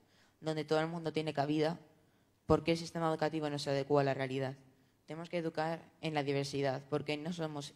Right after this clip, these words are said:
por mucho que queramos, somos iguales en derechos, aunque algunos son un poco más iguales que otros. Pero somos, eh, somos distintos en parecer. Si no, el mundo sería,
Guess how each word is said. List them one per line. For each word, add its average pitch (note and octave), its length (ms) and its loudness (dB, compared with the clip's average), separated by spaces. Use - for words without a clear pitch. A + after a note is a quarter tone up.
por D3 120 0
mucho D#3 200 -6
que E3 100 -4
queramos, D#3+ 480 0
somos E3+ 360 -2
iguales D#3 380 2
en D3+ 120 -4
derechos, D3 600 -2
aunque C#3 200 -12
algunos C#3+ 280 -4
son C#3+ 140 -4
un C#3+ 100 -12
poco C#3+ 200 -2
más C#3 180 -2
iguales C#3 260 0
que C#3+ 100 -4
otros. C#3+ 360 -6
Pero D#3+ 540 8
somos, E3+ 580 2
eh, C#3+ 140 -2
somos D#3+ 320 2
distintos D3 500 0
en C#3 120 -4
parecer. C#3 420 0
Si D3+ 180 -2
no, D#3 80 4
el D#3 80 4
mundo E3 320 -2
sería, C#3+ 580 -2